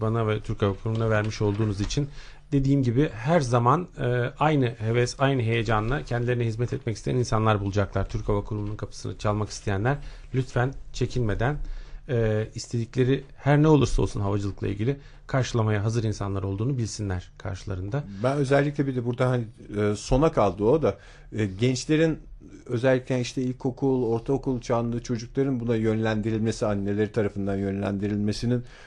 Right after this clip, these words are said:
Speaker 2: hakikaten gelecekleri için çok önemli bir adım olduğunu düşünüyorum. Yani o çocuğu nezih bir ortamda, e, gerçekten kendi gibi, e, değişik insanların arasında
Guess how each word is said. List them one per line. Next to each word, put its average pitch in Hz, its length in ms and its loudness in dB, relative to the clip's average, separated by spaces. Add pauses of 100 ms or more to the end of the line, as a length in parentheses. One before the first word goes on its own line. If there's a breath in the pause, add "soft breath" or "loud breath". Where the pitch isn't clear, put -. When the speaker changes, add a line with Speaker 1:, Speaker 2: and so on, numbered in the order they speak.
(100)
Speaker 2:
hakikaten 110 500 2
gelecekleri 107 560 0
için 104 160 -4
çok 107 200 -2
önemli 104 300 0
bir 104 60 2
adım 101 280 0
olduğunu 95 240 -2
düşünüyorum. 127 380 -2
Yani 127 280 0
o 123 200 -2 (300 soft breath)
çocuğu 139 500 2
nezih 120 380 2
bir 127 80 2
ortamda, 107 640 2 (260 soft breath)
e, 101 600 6
gerçekten 110 500 0
kendi 107 380 0
gibi, 110 340 0 (160)
e, 95 240 0 (880)
değişik 120 360 0
insanların 113 520 0
arasında 104 560 0